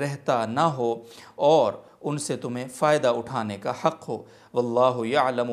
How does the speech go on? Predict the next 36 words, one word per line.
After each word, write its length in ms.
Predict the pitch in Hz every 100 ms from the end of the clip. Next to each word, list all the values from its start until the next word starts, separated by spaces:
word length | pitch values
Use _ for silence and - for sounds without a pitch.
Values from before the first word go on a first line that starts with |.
| 113
ما 240 | 127 120
تبدون 600 | 117 127 117 123 165 170
وما 540 | 170 175 135 196 156 113
تکتمون، 760 | 110 113 - 117 143 143 110 - - -
اور 160 | - 180
تم 360 | 180 233 247 233 - 170
جو 220 | 127 165
کام 400 | 165 170 190 190 -
اعلانیہ 500 | 160 151 151 180 233 -
کرتے 340 | 123 113 139
ہو 200 | 120 90 - _ -
اور 200 | 127 135
جو 160 | 127
چھپ 360 | 117 - 240 233
کر 140 | 170
کرتے 340 | 127 104 101 139
ہو 200 | 113 - _ _ -
اللہ 520 | 117 113 127 147 143 -
ان 160 | 110 98
سب 380 | - - 143
کو 100 | 123
جانتا 520 | 110 101 98 95 104 110
ہے۔ 60 | - - - - -
ناظرین 260 | 139 127 127
محترم، 340 | 113 127 120 120 123
یہ 140 | 117
آج 200 | 110 107
کی 100 | 117
آیات، 420 | 98 123 151 -
ان 100 | 117
کا 100 | 117
ترجمہ۔ 360 | 113 151 151 165 170 - - 175
مفتی 160 | 165
طارق 280 | 156 147 143
مسعود 260 | 110 110
صاحب، 140 | 95